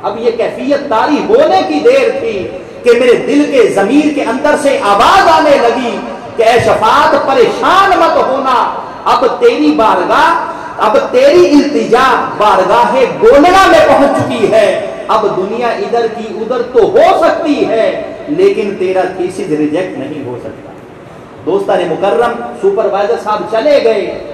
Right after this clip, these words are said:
लेकिन जाते जाते कह कर गए कि "शफात अली सजाद आएगा, जो मर्जी हो जाए,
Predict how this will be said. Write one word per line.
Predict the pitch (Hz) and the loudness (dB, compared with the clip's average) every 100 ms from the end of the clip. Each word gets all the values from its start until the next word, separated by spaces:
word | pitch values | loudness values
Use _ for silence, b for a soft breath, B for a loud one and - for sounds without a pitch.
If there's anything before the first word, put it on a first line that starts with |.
| - | -8
लेकिन | 175 185 202 156 | -6 -6 -8 -4
जाते | 175 190 202 | -4 -2 -2
जाते | 175 175 175 202 | -2 -2 -2 -2
कह | - 214 294 | -2 -2 -2
कर | 302 311 277 | 0 0 0
गए | 233 233 202 170 - - - | 2 0 0 -4 -8 -14 -6
कि | 196 | -4
"शफात | 185 - 175 185 | -4 -4 -2 -2
अली | 185 185 | -2 -6
सजाद | 180 151 160 175 165 135 | -6 -6 -2 -2 -4 -4
आएगा, | 165 196 214 233 247 247 - - - - | -4 -2 -2 -2 -2 -6 -10 -14 -6 2
जो | 233 | 2
मर्जी | 180 190 415 339 339 | 2 0 0 2 2
हो | 247 254 | 2 2
जाए, | 226 226 220 | 2 2 2